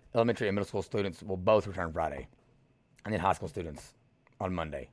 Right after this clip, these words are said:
So obviously they're doing this because if they roll it out on Friday and it's still a cluster F, then they get an automatic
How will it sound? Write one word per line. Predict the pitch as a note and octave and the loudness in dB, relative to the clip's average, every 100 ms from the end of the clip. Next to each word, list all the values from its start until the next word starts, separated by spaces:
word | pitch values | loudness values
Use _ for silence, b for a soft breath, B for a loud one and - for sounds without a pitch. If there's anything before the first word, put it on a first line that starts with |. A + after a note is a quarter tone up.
| _ - | _ -12
So | - F#2 | -2 4
obviously | F#2+ G#2 - G2 F#2+ _ b b b b b _ - - | 6 4 2 -6 -6 _ b b b b b _ -20 -8
they're | A#2 | -4
doing | G#2 G#2+ G#2 | -2 0 2
this | G#2 G#2 - - _ _ _ _ _ _ _ | 4 2 0 -14 _ _ _ _ _ _ _
because | A2+ - G#2 F#2 E2+ - _ _ _ _ _ _ _ _ _ _ _ | -6 4 4 4 0 -12 _ _ _ _ _ _ _ _ _ _ _
if | - | -12
they | F2+ F2 | -6 0
roll | G2+ G#2 | 4 6
it | G2+ | 8
out | G2 | 6
on | F#2+ E2+ | 6 6
Friday | G#2+ G2 F2+ F2 E2+ _ _ _ _ _ _ - | 8 8 8 4 2 _ _ _ _ _ _ -6
and | G2+ | -6
it's | - | -6
still | - G#2+ | 0 2
a | F#2 | 2
cluster | - A#2 F#2+ - F#2+ | 4 4 4 2 2
F, | F2 F2+ - - _ _ _ _ G#2 | 4 2 -4 -20 _ _ _ _ -8
then | G2 | -4
they | F#2 | -2
get | F2 F#2+ | -2 -2
an | F2+ G#2+ _ _ _ _ _ | -4 -10 _ _ _ _ _
automatic | G#2 G2 G2 F#2 F2+ | 0 2 2 0 -2